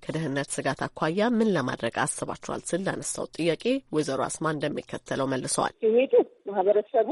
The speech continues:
Speaker 2: እነዚህ ወጣቶች አሁን እንደመጡ ወደ ሶስት ወር ስልጠና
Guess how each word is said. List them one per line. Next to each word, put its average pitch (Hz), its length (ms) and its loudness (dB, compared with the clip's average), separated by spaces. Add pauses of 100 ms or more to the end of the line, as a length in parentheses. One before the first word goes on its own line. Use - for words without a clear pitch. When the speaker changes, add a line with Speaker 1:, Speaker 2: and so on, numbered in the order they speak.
(280)
Speaker 2:
እነዚህ 370 380 2
ወጣቶች 214 540 0
አሁን 196 220 -2
እንደመጡ 180 540 2 (200)
ወደ 220 200 2 (100)
ሶስት - 240 -4
ወር 196 160 0
ስልጠና 185 420 2